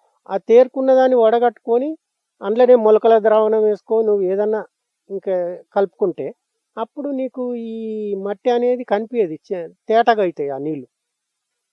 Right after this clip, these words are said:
ఆ తేటలా జిగట కూడా అందులోకి వస్తది. ఆ జిగటనే వాటికి ఇప్పుడు చీడపీడలకు మళ్ళీ లైట్‌గా పోషకాలు అయితే ఆకు ద్వారా పీల్చుకుంటాయో ఆ పోషకాలే ఆ నీళ్ళల్లో ఉంటాయి, ఆ ద్రావణంలో. అప్పుడు దాని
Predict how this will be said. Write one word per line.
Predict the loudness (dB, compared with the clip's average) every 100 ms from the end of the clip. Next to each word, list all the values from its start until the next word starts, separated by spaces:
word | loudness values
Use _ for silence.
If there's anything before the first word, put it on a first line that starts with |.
| _ _ _ _ -18
ఆ |
తేటలా | -4 2 4 6 4 4
జిగట | 2 2 4
కూడా | 2 2 0
అందులోకి | 0 0 0 -2
వస్తది. | -6 -10 -12 -14
ఆ |
జిగటనే | -10 -6 -4 -2 -2 -2
వాటికి | -4 -2 -4 -6
ఇప్పుడు | -10 -10 -4
చీడపీడలకు | -4 -2 -4 -6 -8 -14 -18 _ -4
మళ్ళీ | -2 0
లైట్‌గా | 2 4 2 -2 0 -2
పోషకాలు | 0 -2 -2 0 0 2
అయితే | 2 0 -2 -2 -6 _ -6
ఆకు | -4 -2
ద్వారా | 2 2 4 0
పీల్చుకుంటాయో | 0 -6 -6 _ -4 -2 -4
ఆ | 0 -2
పోషకాలే | 2 0 0 0 2 2 2
ఆ | 2 0 -2 0
నీళ్ళల్లో | 2 4 4 4
ఉంటాయి, | 0 -8 -18 _ _ _ _ _ _ _ _ _ -12
ఆ |
ద్రావణంలో. | 2 4 6 4 2 -6 -16 _ _ _ -12
అప్పుడు | -12 -8 -4 -4 -4
దాని | -4 -2 0